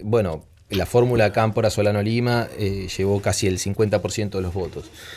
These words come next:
Bueno, el otro cincuenta por ciento de la sociedad no, digamos, ¿no? O sea que hay, es la mitad de la población la que decide no acompañar a una fórmula que estaba acompañada, digamos, por grupos de izquierda, este,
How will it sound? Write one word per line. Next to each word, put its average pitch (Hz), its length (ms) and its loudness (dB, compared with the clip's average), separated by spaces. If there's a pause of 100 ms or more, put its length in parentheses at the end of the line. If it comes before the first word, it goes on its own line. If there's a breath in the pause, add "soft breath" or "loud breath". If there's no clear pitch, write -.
(180 loud breath)
Bueno, 139 160 2
el 165 60 2
otro 180 160 -4
cincuenta 139 440 -4
por 110 160 -2
ciento 131 320 -4
de 110 60 0
la 101 60 -2
sociedad 123 420 -6
no, 104 380 -2
digamos, 69 440 -12
¿no? 143 180 -6 (160)
O - 20 -20
sea 101 180 -10
que 113 100 -6
hay, 131 160 -6 (340 loud breath)
es 110 220 0
la 120 140 0
mitad 123 340 0
de 208 100 0
la 107 140 4
población 123 640 0
la 107 100 0
que 101 100 -2
decide 117 400 0
no 117 120 2
acompañar 120 840 0 (420 soft breath)
a 113 340 4
una 107 260 0
fórmula 143 600 0
que 113 380 0
estaba 104 260 2
acompañada, 104 640 2
digamos, 95 340 -4
por - 340 -12
grupos 98 280 -2
de 101 60 0
izquierda, 123 580 0 (440 loud breath)
este, 98 580 -4